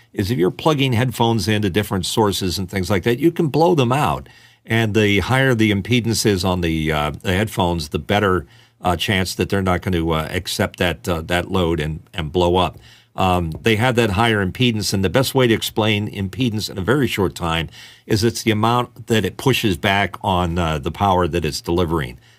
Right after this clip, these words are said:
Uh, the closer the impedance is, or the lower it is, generally it's a hi-, a more efficient transfer of power. So sometimes with headphones, better not to have an efficient transfer of power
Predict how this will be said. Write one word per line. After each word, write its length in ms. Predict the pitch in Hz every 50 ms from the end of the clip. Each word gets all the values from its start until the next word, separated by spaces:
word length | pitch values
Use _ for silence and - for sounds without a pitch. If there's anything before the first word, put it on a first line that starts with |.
| _ _ -
Uh, 280 | - 92 87 85 85 80
the 160 | 80 90 90
closer 400 | - - - 127 151 - - 120
the 200 | 98 98 95 90
impedance 500 | 82 80 87 92 92 85 87 90 78 -
is, 260 | 95 90 87 87 85
or 60 | 90 82
the 60 | 80
lower 460 | 82 82 85 95 101 107 107 95 87
it 80 | 85 80
is, 280 | 78 85 85 80 - - - - - _ _ -
generally 460 | - 110 110 110 107 104 98 92 95
it's 120 | 90 -
a 80 | 98 85 - - -
hi-, 180 | - 110 110 -
a 100 | 104 107
more 220 | 98 98 101 101
efficient 440 | 95 87 - - - - - 92 85
transfer 600 | - - 101 95 90 82 - - - 92 80 71
of 100 | 64 -
power. 400 | - - 104 98 82 67 58 58 - _ _ _ _
So 300 | _ - - 117 104 92
sometimes 560 | 92 - - 160 175 - 160 151 135 127 110 110
with 100 | 117 107
headphones, 640 | 117 131 123 110 127 120 120 120 123 - - - _ -
better 320 | 87 85 90 120 143 135
not 200 | 113 113 110 110 -
to 80 | 104
have 240 | 92 98 95 90 87
an 80 | 90 82
efficient 440 | 78 - 104 95 - 107 92 87 -
transfer 480 | - 98 87 82 78 - - 85 76
of 80 | 67 -
power 400 | - 98 110 101 85 76 73